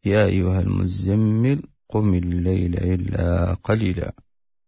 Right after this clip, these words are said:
وأما أمته صلى الله عليه وسلم فقد حثهم على قيام الليل، وذكر عليه الصلاة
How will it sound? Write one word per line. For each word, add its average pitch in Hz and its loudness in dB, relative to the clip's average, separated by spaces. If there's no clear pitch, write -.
وأما 147 2
أمته 98 2
صلى 92 -2
الله 90 2
عليه 92 2
وسلم 127 0
فقد 147 -4
حثهم 92 -2
على 92 2
قيام 87 -2
الليل، 92 -4
وذكر 101 0
عليه 95 2
الصلاة 95 0